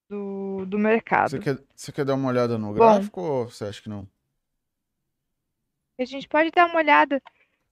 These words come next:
Speaker 1: rapidinho, depois já ir pra algum outro balanço. Vamos pegar aqui rapidinho. Pra Ambev, nem tem muito o que comentar aqui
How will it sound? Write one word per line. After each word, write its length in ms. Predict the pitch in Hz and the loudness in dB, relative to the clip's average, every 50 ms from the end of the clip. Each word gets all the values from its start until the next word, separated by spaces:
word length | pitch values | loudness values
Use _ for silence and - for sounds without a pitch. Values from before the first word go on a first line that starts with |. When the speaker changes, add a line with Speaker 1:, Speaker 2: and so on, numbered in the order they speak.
| _ _ _ _ _ _ _ _ _ _ _ - | _ _ _ _ _ _ _ _ _ _ _ -4
Speaker 1:
rapidinho, 640 | 247 226 - 247 240 220 220 240 269 294 302 277 262 | -4 -2 -2 -2 -2 -2 -4 -4 -4 -6 -6 -8 -8
depois 580 | - 226 226 226 - 247 254 240 - - - _ - | -4 -2 0 2 4 4 4 4 2 -4 -20 _ -12
já 260 | 208 214 233 240 233 | -2 4 6 8 8
ir 100 | 226 226 | 8 6
pra 200 | 220 - 226 214 | 4 2 2 2
algum 260 | 214 214 214 214 208 208 | 2 2 0 0 0 0
outro 200 | 208 208 - 220 | -2 -2 -4 -2
balanço. 800 | 202 202 190 190 202 220 247 277 302 285 - - - - - - _ _ _ _ _ _ _ | 2 4 4 6 6 4 4 4 2 -2 -6 -14 -20 -20 -20 -20 _ _ _ _ _ _ _
Vamos 220 | - 202 214 208 208 | -6 -4 -2 -2 -2
pegar 360 | - 202 190 196 208 185 180 | 0 0 0 2 4 4 4
aqui 400 | 185 - - - 226 226 226 233 _ _ _ _ _ _ _ _ _ _ _ _ _ _ _ _ _ _ _ _ _ _ _ _ _ _ _ _ _ _ _ _ _ _ _ - | 4 2 -2 -8 -6 -4 -4 -6 _ _ _ _ _ _ _ _ _ _ _ _ _ _ _ _ _ _ _ _ _ _ _ _ _ _ _ _ _ _ _ _ _ _ _ -4
rapidinho. 600 | - 202 - 220 208 202 202 214 214 214 226 226 - - _ _ _ _ _ _ _ _ _ _ _ | -4 -4 -2 -4 -6 -6 -6 -6 -4 -4 -4 -4 -6 -8 _ _ _ _ _ _ _ _ _ _ _
Pra 140 | - 240 240 | 2 4 4
Ambev, 500 | 233 233 233 226 233 220 233 240 214 - _ _ _ _ _ _ _ _ - | 6 8 8 8 6 6 4 0 0 0 _ _ _ _ _ _ _ _ -6
nem 120 | 226 226 240 | -4 -4 0
tem 200 | - 254 254 233 | 2 2 4 4
muito 420 | 226 226 226 233 233 240 - 247 | 4 2 2 2 0 0 -2 -4
o 40 | 240 | -6
que 120 | - 240 | -6 -6
comentar 800 | 233 - 240 233 233 233 233 233 226 - - 220 202 202 208 208 | -4 0 0 2 4 4 4 2 2 4 6 6 8 8 8 6
aqui 460 | 208 202 208 _ - - 214 202 208 | 6 4 2 _ -10 -8 -8 -8 -8